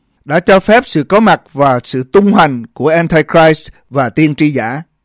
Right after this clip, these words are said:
đã để cho con người một khoảng khắc ngắn đi theo con đường riêng của sự chống nghịch. Nhưng thời điểm đó bây giờ là xong, bây giờ phải chấm dứt. Và để nhấn mạnh sự quyết định đời đời này,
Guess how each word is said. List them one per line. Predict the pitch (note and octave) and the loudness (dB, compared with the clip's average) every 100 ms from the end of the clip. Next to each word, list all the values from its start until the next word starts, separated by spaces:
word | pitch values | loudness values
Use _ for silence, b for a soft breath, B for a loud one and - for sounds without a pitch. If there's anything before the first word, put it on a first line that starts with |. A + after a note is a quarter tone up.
| _ | _
đã | C#3 C#3 | -8 -4
để | B2+ F3+ | 0 0
cho | G3+ | 2
con | F3+ F#3+ F3+ | 2 0 2
người | D#3+ C3 | 2 2
một | B2 A#2+ | -2 -6
khoảng | - B2 D3+ | -6 -6 -2
khắc | G#3 - | -4 -2
ngắn | F#3 F3+ A3+ - _ | 0 0 -2 -6 _
đi | D3+ E3+ | 0 2
theo | E3+ E3 | 4 2
con | D3+ E3 D#3+ | 2 -2 0
đường | C3 A#2 | 0 -2
riêng | A#2+ D#3+ D#3+ D3 | 0 2 2 -4
của | - A#2+ | -6 -6
sự | - G#2+ - | -4 -8 -2
chống | D#3 G3+ | 0 2
nghịch. | E3 - _ _ - | 0 -4 _ _ -8
Nhưng | D#3 E3+ | -4 -2
thời | D#3+ C3+ | 0 0
điểm | A#2+ C3 | 0 2
đó | D3+ E3+ E3+ | 4 2 2
bây | D3+ D#3 | 2 4
giờ | D3+ B2+ G#2+ | 4 0 -4
là | A2+ G2+ | -8 -8
xong, | - C3 B2+ - _ - | -4 -4 -4 -10 _ -8
bây | C3+ D3 | -2 2
giờ | C3+ G#2+ F#2 | 2 -2 -8
phải | G#2+ A2+ | -12 -8
chấm | B2 C#3 | -6 -4
dứt. | D3 _ _ _ _ - | -4 _ _ _ _ -14
Và | C3+ | -4
để | C3+ F3 | -2 0
nhấn | G3 B3 | 0 2
mạnh | F3+ B2 | 0 -2
sự | B2+ A#2+ | -6 -6
quyết | - A3+ | -2 -2
định | E3+ A#2+ C#3 | -2 -2 0
đời | D3 | 2
đời | C#3+ C#3+ | 4 2
này, | C#3+ C#3+ A2 | 2 0 -2